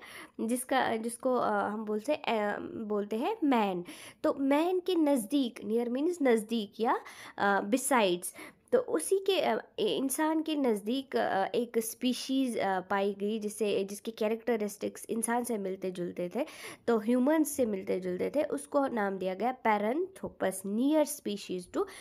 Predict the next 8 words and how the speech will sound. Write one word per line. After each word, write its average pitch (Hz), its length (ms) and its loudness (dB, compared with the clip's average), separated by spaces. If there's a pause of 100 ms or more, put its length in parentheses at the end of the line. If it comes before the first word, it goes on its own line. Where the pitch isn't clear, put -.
(220)
human, 247 560 2
ho-, 226 240 2
humans 226 580 0
or, 240 200 4 (160)
or 214 220 4 (200)
Homo 220 380 0
sapiens 226 340 -4
sapiens। 180 460 -2